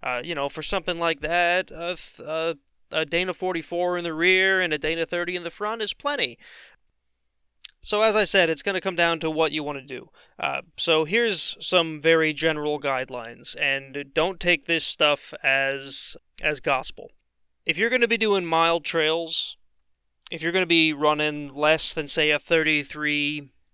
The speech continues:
maybe a thirty-one inch tire, you probably don't even need to put a ton into replacing your axles. You know, you don't spend the time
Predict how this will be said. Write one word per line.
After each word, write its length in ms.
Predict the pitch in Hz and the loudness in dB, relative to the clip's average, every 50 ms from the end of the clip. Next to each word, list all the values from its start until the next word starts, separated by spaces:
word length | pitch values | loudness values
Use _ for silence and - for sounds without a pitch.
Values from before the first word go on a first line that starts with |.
| _ | _
maybe 260 | - 143 139 135 131 139 | -8 -8 -6 -4 -6 -6
a 40 | 139 | -6
thirty-one 500 | - - 165 156 147 147 139 143 143 139 | -4 -2 -2 -2 -2 -2 -4 -4 -6 -6
inch 220 | 139 139 139 - | -6 -8 -8 -8
tire, 480 | - 143 131 127 127 131 131 131 127 - _ - - - - _ _ | -6 -4 -2 -2 0 0 0 0 -2 -4 _ -20 -20 -20 -20 _ _
you 160 | - 185 226 | -6 -6 -6
probably 520 | - - 240 247 254 254 254 262 262 233 | -4 2 2 4 4 4 2 0 -2 -2
don't 260 | 170 185 185 185 190 | 0 0 0 0 0
even 300 | 185 175 170 160 160 156 | 0 -2 -2 -4 -6 -8
need 180 | 151 156 160 147 | -6 -8 -8 -8
to 60 | 156 | -10
put 180 | 147 - 175 160 | -8 -8 -6 -6
a 80 | 156 | -6
ton 420 | 147 - - 170 165 160 160 156 160 | -6 -6 -2 0 0 0 0 -2 -4
into 640 | 151 156 156 156 151 143 - 151 143 143 139 135 127 | -6 -6 -6 -6 -6 -8 -8 -6 -6 -6 -8 -10 -10
replacing 640 | 131 139 135 - 185 190 185 175 - 175 147 127 123 | -12 -12 -6 2 4 4 4 4 2 0 0 -2 -4
your 180 | 123 131 135 - | -8 -10 -8 -4
axles. 600 | 131 127 127 127 - - - - - 127 - - | -2 0 -2 -2 -2 -10 -12 -12 -10 -10 -10 -10
You 80 | 151 139 | -8 -10
know, 100 | 143 143 | -10 -8
you 160 | 139 147 147 | -8 -8 -10
don't 300 | 143 143 180 202 220 - | -6 -4 -4 -4 -2 -4
spend 240 | - - 214 196 185 | -2 -2 -2 0 -2
the 80 | 170 | -4
time 480 | 139 - 160 151 151 151 147 147 139 _ | -4 0 0 2 2 0 -2 -6 -14 _